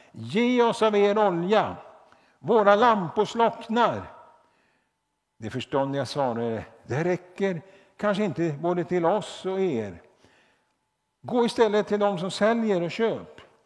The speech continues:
Men när de gi-, hade gått för att köpa kom brudgummen, och de som stod färdiga gick med honom in i bröllopsfesten,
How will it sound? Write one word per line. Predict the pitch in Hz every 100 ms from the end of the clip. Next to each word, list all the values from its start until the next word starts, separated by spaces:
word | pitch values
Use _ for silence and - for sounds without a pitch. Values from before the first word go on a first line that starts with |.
| _ _
Men | - 180
när | 190
de | 190
gi-, | 180 185
hade | 151 190
gått | 180 214 214 -
för | 196
att | 202
köpa | 202 175 123 143 -
kom | - 214 214
brudgummen, | 208 165 117 131 117 113 101 - -
och | _ - 190
de | 190
som | 175 160
stod | - 165
färdiga | - 214 175 151 202 202 175 127 - -
gick | 151 -
med | 135 160 156
honom | 139 147 143
in | 131 131
i | 131 123 _ -
bröllopsfesten, | 113 160 131 113 - 123 104 - 117